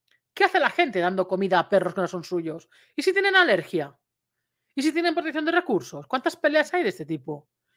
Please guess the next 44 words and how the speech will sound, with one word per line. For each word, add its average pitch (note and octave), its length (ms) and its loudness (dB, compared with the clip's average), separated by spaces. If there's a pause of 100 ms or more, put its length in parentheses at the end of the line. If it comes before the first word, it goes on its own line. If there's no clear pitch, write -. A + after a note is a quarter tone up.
(360)
Entonces G#3 200 0
vamos G#3 200 2
a D#4+ 40 0
estar D#4+ 180 4
a D4 80 2
tener E4 220 2
un A#3 100 -4
poquito C#4+ 360 -2
de D#3 140 -4
dos E3 200 -4
dedos A#3+ 180 -2
de C#4+ 120 0
frente, C#4+ 500 0 (160)
si - 140 -8
puede F#3+ 200 2
ser B3 200 0
tres B3+ 280 4
dedos D#3+ 180 -2
de F3+ 120 -4
frente, C#4 520 -2 (320)
y G3 80 0
vamos F#3 220 2
a D4+ 40 4
actuar G#3 260 2
en C4+ 80 -4
consecuencia. F3+ 720 -2 (260)
Cuando G#3 320 2
nos, G3 300 -4 (240)
hay F4 180 6
más D#4 280 0
perros E3 380 2
que F#3+ 140 -4
no C4 140 0
son E3 280 -2
nuestros, F#4 500 4 (720)
los G#3+ 160 6
recursos E4+ 540 4
fuera, G#3 480 2 (380)
el G3 100 -2
juguete A3 560 2 (880)
y F#3+ 80 0
la F3 140 4
comida C#4+ 340 2 (340)
fuera F4+ 460 4